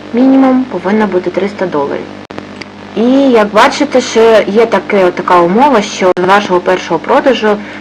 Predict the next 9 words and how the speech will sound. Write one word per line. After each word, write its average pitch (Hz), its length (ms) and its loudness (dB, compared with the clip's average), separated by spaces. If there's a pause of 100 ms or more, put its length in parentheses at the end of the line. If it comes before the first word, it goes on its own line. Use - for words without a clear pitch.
(180)
має 196 300 2
пройти 214 600 0 (400)
дев'яносто 185 720 0
днів. 175 340 -2 (1600)
Перевіряти, 214 1040 2
наскільки 208 520 -2
гарно 180 440 0
ми 170 100 -4
виконали 180 500 -2